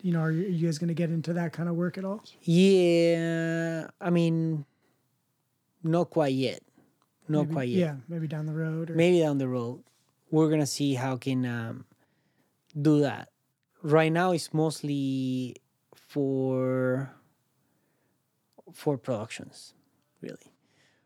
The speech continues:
Speaker 2: But that doesn't mean anything. I mean,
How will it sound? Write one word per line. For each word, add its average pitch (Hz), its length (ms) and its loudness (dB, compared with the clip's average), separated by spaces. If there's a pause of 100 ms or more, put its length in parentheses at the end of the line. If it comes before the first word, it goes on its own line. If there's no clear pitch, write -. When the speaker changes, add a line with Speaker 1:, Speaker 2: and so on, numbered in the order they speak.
(160)
Speaker 2:
But 180 380 4 (720)
that 151 80 -4 (100)
doesn't 170 260 0
mean 147 160 0
anything. 139 500 -6 (140)
I 170 60 -8
mean, 139 460 0